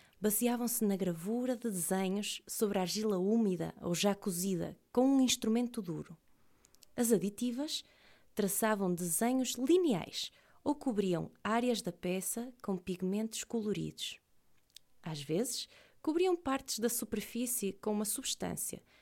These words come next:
que era derretida logo após pintar ao redor dela. Ao desaparecer a substância com o calor da cocção, ficava um desenho em negativo.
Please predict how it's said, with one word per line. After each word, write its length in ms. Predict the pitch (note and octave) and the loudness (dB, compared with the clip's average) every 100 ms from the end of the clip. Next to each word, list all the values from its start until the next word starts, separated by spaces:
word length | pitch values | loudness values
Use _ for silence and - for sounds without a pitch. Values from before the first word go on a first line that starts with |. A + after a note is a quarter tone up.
| - _ | -20 _
que 80 | A#3+ | 2
era 120 | A#3+ | 2
derretida 640 | G3+ G#3+ G#3+ A#3+ B3+ B3 | 2 -2 -4 -4 -2 0
logo 320 | A3+ A#3+ C4 B3+ | 0 0 0 -2
após 380 | B3 A3+ A3+ | -2 -4 -2
pintar 580 | - G#3 G3+ - F3+ F#3+ - | -4 -2 -2 -2 -4 -4 -6
ao 120 | F#3+ | -6
redor 360 | G3 - F#3 G3 | -6 -6 -4 -4
dela. 400 | F3 D#3 D#3+ E3 _ - _ - _ _ _ _ | -4 -4 -6 -14 _ -20 _ -20 _ _ _ _
Ao 120 | D#3+ | -6
desaparecer 560 | D3+ F3 E3+ G3 - G#3+ | -2 0 2 0 2 0
a 40 | |
substância 640 | - F#3 F3+ - C#4+ C#4+ B3 | 0 -4 -4 -2 -2 0 0
com 220 | A#3+ F3+ | 2 0
o 40 | F3 | 0
calor 500 | - F#3+ G#3+ F#3+ D#3+ | 0 2 4 2 0
da 140 | D#3+ | -4
cocção, 520 | - G#3 - B3+ D4 - - - _ | -6 -8 -6 -4 -6 -10 -20 -20 _
ficava 500 | - D#4 - D#4+ D4 | -6 -4 -2 -2 0
um 80 | C4 | 0
desenho 440 | F3 G#3+ A3 A#3 | 0 -2 0 0
em 80 | A3 | 2
negativo. 680 | A3 A3+ A#3 - D3 C#3 | 2 0 -2 -6 -8 -10